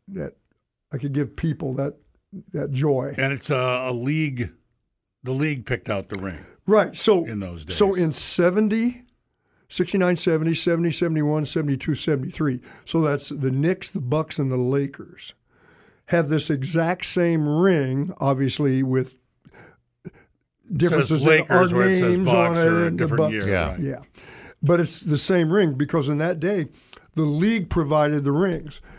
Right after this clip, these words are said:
Speaker 1: And I think they only offered the teams, like, fifteen, you know, 'cause we had twelve players, two coaches,
Speaker 2: Yeah.
Speaker 1: a trainer, and that was it. So the clubs had to buy extra rings,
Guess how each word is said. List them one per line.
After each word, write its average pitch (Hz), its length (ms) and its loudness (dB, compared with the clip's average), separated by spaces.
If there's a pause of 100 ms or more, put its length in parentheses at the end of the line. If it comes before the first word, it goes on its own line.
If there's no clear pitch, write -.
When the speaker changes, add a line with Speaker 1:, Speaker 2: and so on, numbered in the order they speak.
(240)
Speaker 1:
And 143 140 -2
I 147 80 0
think 202 240 0
they 175 140 2
only 180 240 2
offered 170 400 0
the 147 80 0
teams, 143 380 0
like, 139 200 -4
fifteen, 156 840 -2
you 143 100 0
know, 143 100 0
'cause 139 200 -2
we 143 120 0
had 135 120 0 (340)
twelve 156 300 2
players, 151 500 0 (300)
two 151 160 0
coaches, 143 540 0
Speaker 2:
Yeah. 135 80 0
Speaker 1:
a 104 40 -6
trainer, 143 440 0 (580)
and 143 140 0
that 160 120 0
was 135 160 -2
it. 180 300 -2 (220)
So 156 380 0 (380)
the 143 160 -2
clubs 190 500 0
had 147 240 0
to 135 220 -2 (300)
buy 160 400 2
extra 160 420 -2
rings, 151 580 0